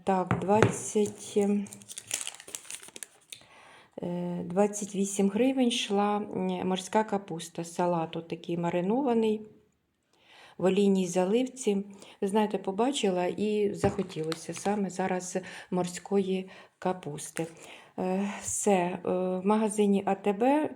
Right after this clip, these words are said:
чек був на двісті, майже п'ятнадцять гривень. Так що от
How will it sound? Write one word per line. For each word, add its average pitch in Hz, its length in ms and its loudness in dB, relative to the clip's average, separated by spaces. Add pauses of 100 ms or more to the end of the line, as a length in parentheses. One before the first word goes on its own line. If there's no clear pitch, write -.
чек 254 280 0
був 220 220 -2
на 190 160 2
двісті, 226 1000 0
майже 202 340 0
п'ятнадцять 175 840 -4
гривень. 160 480 -6 (580)
Так 240 180 0
що - 300 2
от 262 260 2